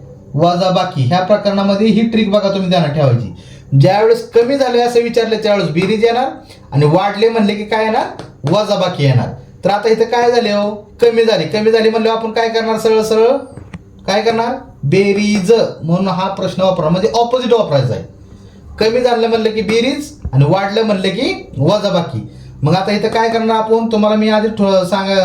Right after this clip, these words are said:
बघा इथं गॅप ठेवला होता म्हणून इथं आपण बेरीज करणार, बरोबर. तर घ्या आता हे प्रकरण सोडवायला. बघा अगोदर काय करणार? कंसातलं सोडवून घेणार. किती झाले? आठ दुनी सोळा,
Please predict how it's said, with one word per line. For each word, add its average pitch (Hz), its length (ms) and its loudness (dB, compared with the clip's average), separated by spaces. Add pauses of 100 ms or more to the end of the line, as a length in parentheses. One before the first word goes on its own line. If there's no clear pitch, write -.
(120)
बघा 185 180 0
इथं 196 320 -2
गॅप 185 200 0
ठेवला 175 140 2
होता 175 300 -2
म्हणून 175 200 0
इथं 165 140 0
आपण 202 280 -2
बेरीज 170 440 0
करणार, 120 280 2
बरोबर. 196 420 0 (680)
तर 151 60 -2
घ्या 214 200 0
आता 214 220 0
हे 202 80 0
प्रकरण 196 360 -2
सोडवायला. 175 460 2
बघा 190 220 2
अगोदर 196 280 -2
काय 208 180 0
करणार? 196 240 -2
कंसातलं 202 440 -2
सोडवून 185 240 0
घेणार. 180 180 2
किती 190 180 -2
झाले? 196 240 0 (420)
आठ 180 260 -2
दुनी 220 220 2 (760)
सोळा, 196 420 0